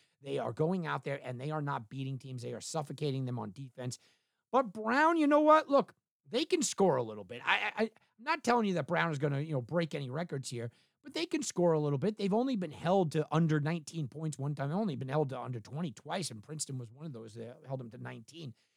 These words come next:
Eh, this is the letdown for Penn. They had a huge game at home against one of the, the best in the conference. Now you go on the road, dreary Brown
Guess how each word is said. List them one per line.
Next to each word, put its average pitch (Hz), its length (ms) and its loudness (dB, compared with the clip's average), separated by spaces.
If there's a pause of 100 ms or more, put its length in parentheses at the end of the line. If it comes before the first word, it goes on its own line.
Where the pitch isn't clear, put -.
(440)
Eh, 240 200 -6
this 254 320 0
is 202 460 -2 (100)
the 147 460 -6 (300)
letdown 151 540 0
for 131 140 -4
Penn. 107 320 -10
They 107 80 -14
had 113 100 -10
a 107 40 -14
huge 196 460 0
game 185 240 -2
at 175 80 0
home 135 300 -2
against 113 240 -10
one 127 120 -8
of 117 60 -10
the, 113 220 -6
the 117 80 -12
best - 400 -6
in 151 80 -4
the 147 80 -2
conference. 127 480 -10
Now 160 500 0 (240)
you 143 100 -10
go 143 200 -4
on 208 280 4
the 233 60 6
road, 143 420 4 (340)
dreary 214 600 4
Brown 156 640 2